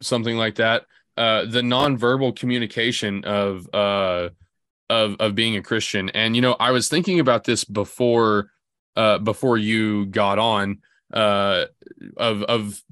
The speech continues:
what your purpose was gonna be. And we talked about it, uh, of how, you know, it wasn't quite as broad and all that stuff. But,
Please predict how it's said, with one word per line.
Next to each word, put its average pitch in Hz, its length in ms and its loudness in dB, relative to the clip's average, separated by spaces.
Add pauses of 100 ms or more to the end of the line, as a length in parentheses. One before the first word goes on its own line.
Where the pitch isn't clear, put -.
(140)
what 123 300 0
your 127 120 0
purpose 120 360 -4
was 110 120 -6
gonna 107 160 -4
be. 104 120 -2
And 101 80 -2
we 104 80 -4
talked 113 280 0
about 104 240 0
it, 104 160 0
uh, 101 220 -2
of 101 160 -2
how, 107 200 0
you 101 220 -4
know, 101 160 -4
it 98 80 -8
wasn't 107 320 -4
quite 104 220 -2
as 95 100 -8
broad 98 340 0
and 98 60 -6
all 98 80 -4
that 101 140 -2
stuff. 95 300 -8
But, 98 200 -2